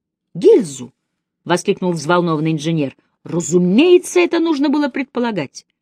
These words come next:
Пустую гильзу. Угадайте, доктор, с какой целью Ойген Бишев захватил трубку барона?" "Еще один вопрос, господин Каразек. Вопрос, который вам, пожалуй, покажется странным. За последнее время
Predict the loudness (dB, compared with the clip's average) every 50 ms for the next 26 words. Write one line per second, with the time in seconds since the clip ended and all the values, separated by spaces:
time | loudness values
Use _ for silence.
0 | _ _ _ _ -2 -2 -2 -2 -2 2 4 6 8 8 6 6 4 2 2 0
1 | -2 -6 -10 -14 _ _ _ _ _ _ _ _ _ -4 0 2 2 2 4 2
2 | 2 0 0 -2 -2 0 0 0 0 -2 -4 -6 -4 -4 -4 -2 0 0 0 0
3 | 0 -2 -4 -2 0 2 2 2 2 2 0 -2 _ _ _ _ 4 4 4 6
4 | 4 4 2 2 2 2 2 2 0 -2 -8 -8 -6 -8 -8 -6 -6 -6 -6 -2
5 | -2 -2 -2 -2 -2 -2 -2 -2 -2 -4 -8 -8 -6 -4 -4 -4 -4 -6 -6 -8
6 | -12 -16 _ _ _ _ _ _ _ _ -12 -10 -10 -10 -10 -2 2 4 4 4
7 | 4 4 2 2 2 2 2 0 0 0 0 0 0 -2 -4 -4 -4 -2 -2 -2
8 | -2 -2 -4 -6 -6 -6 -6 -6 -6 -8 -10 -12 -18 -20 _ _ _ _ _ _
9 | _ _ -2 0 2 2 4 4 4 2 2 0 -2 -2 0 0 0 0 0 0
10 | 0 0 0 2 2 0 0 0 0 -2 -2 0 -2 -2 -4 -4 -8 -8 -8 -6
11 | -4 -2 0 2 2 2 2 0 -2 -4 -6 -10 _ _ _ _ _ _ _ _
12 | _ _ -4 -2 0 0 0 0 -2 0 0 0 0 0 0 0 0 0 2 0
13 | 0 -2